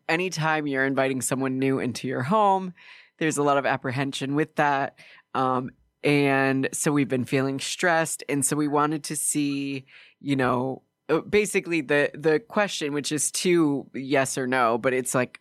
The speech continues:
are we gonna like the new person? But, um, maybe you can help me once again to reframe that in an appropriate way for the cards to see what comes up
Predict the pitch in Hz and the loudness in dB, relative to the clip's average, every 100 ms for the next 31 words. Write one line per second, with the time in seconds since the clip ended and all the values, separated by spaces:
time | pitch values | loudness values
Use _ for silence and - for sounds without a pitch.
0 | 127 127 143 151 131 - 143 139 127 127 | -2 0 2 2 0 -2 -4 -2 -2 -4
1 | - 170 175 151 139 - - - - 151 | 0 -2 0 2 2 0 -12 -20 -4 2
2 | 147 143 165 165 180 185 156 165 135 156 | 2 2 2 2 2 -4 0 0 2 2
3 | 143 135 139 120 123 147 156 131 127 117 | 0 2 2 2 0 2 4 2 0 -4
4 | - 147 135 127 - 131 147 139 - 135 | 0 4 4 2 -2 0 2 2 0 0
5 | 135 131 123 120 - - 131 127 123 - | 2 0 2 0 -4 -4 -2 0 -2 -2
6 | 131 - 131 117 123 120 117 - 123 113 | -2 0 0 2 2 2 0 -2 -6 -4
7 | - 135 127 117 110 - - 123 - 139 | -2 0 0 -4 -8 -8 -6 -6 -4 -2
8 | 123 123 131 - - - - - 127 127 | 0 0 -2 -6 -14 -20 -20 -4 0 0
9 | - 131 127 120 120 117 | 0 -4 -2 0 0 -2